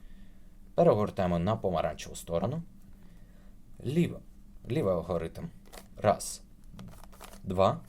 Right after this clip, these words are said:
три, чотири. І ось, я вітаю вас! У вас же зібраний другий слой. Залишилося ще не так довго.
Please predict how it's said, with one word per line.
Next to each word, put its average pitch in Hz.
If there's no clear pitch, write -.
три, 95
чотири. 98
І 90
ось, -
я 87
вітаю 98
вас! -
У -
вас 98
же 82
зібраний -
другий 90
слой. -
Залишилося 175
ще -
не 78
так 131
довго. 90